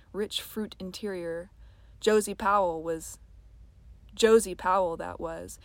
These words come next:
in Luke Doyle's long ago, Dolphin's Barn, the charades. U P,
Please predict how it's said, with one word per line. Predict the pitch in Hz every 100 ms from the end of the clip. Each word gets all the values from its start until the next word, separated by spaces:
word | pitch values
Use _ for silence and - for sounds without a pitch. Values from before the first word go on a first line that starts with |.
| - -
in | 202
Luke | 208 226 -
Doyle's | 185 175 165 175
long | 170 170
ago, | 165 165 165 170
Dolphin's | 185 190 - 170 -
Barn, | 175 165 170
the | 175
charades. | - 180 185 185 175 165 160 - - - -
U | 285 330
P, | - 262 190 160